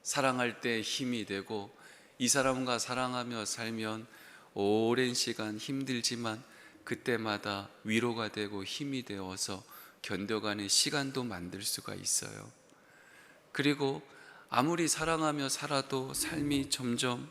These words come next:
악화될 수 있지만, 진짜 죽음의 위기 가운데 있지만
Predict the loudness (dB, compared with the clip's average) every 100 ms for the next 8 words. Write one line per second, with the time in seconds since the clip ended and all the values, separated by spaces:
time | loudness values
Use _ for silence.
0 | -4 -2 -2 -2 -4 -2 0 0 0 -4
1 | 0 0 2 0 -2 -8 -12 -12 -12 -14
2 | -18 -2 -2 4 4 6 10 10 10 8
3 | 10 10 8 6 6 6 4 4 2 0
4 | 0 0 0 2 -2 -2